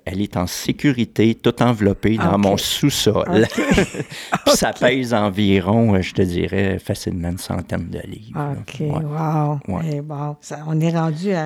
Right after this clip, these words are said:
Speaker 2: un, deux, trois causes. Euh,
Speaker 1: Ouais.
Speaker 2: il y en a une autre aussi, euh, la toute,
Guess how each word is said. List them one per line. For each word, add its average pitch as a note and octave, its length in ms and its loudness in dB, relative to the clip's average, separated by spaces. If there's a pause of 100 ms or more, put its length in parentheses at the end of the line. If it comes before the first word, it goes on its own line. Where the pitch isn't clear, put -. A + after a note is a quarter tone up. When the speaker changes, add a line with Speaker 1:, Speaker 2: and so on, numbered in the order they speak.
(140)
Speaker 2:
un, A#3 260 0
deux, G3+ 400 0
trois A#3 480 -2
causes. G3 760 -2
Euh, A2 280 4
Speaker 1:
Ouais. A2 140 4 (720)
Speaker 2:
il - 60 -4
y - 20 0
en E3+ 120 4
a G3+ 60 6
une F#3+ 260 8
autre C4 380 4
aussi, G#3+ 560 8
euh, D3+ 420 6 (880)
la D3 140 -2
toute, A3 220 2